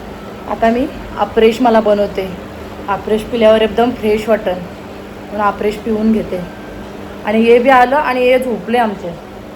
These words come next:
हे गेलेलं चिंबोऱ्यानं, तुम्ही बघितले चिंबोऱ्या आणल्या तेही. आता बघते, बनवते मी, नंतर घेईन बनवायला.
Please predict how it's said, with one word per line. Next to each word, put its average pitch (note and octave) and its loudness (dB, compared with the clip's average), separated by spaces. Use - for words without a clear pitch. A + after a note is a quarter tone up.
हे A3 0
गेलेलं A3+ 2
चिंबोऱ्यानं, A3+ 2
तुम्ही A3 0
बघितले A3 0
चिंबोऱ्या G#3+ -2
आणल्या G3+ -2
तेही. G#3 -2
आता G#3 -4
बघते, A3 -2
बनवते A3 4
मी, B3 0
नंतर A3 0
घेईन G#3 0
बनवायला. G#3 2